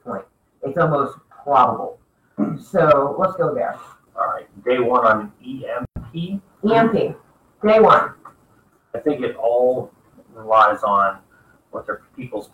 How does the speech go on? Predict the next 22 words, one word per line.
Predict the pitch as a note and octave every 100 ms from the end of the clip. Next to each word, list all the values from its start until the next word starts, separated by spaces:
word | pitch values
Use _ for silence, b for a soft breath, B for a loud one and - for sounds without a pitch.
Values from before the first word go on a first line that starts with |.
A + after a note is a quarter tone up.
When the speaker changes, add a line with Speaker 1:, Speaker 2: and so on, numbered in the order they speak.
| -
Speaker 2:
past | - - -
experience | - - A2 A2 G#2+ - G2+
is. | G2 -
If | - -
they've | F#2+ F#2+ -
listened | - F2 - G2 -
to |
groups | F#2+ G2+ G2+ -
like | - G#2
ours, | G2 G2+ -
they've | F#2 G2+
listened | - G2+ G2+
to | -
friends | F#2+ G2+ -
or | G2+
relatives | G#2 G#2 - G2 - _ _ _ _ _ _
who | G2
say, | - B2+ A#2
"Hey, | - A#2
this | A2 -
could | A2+
happen," | - C#3+ A2+ G2+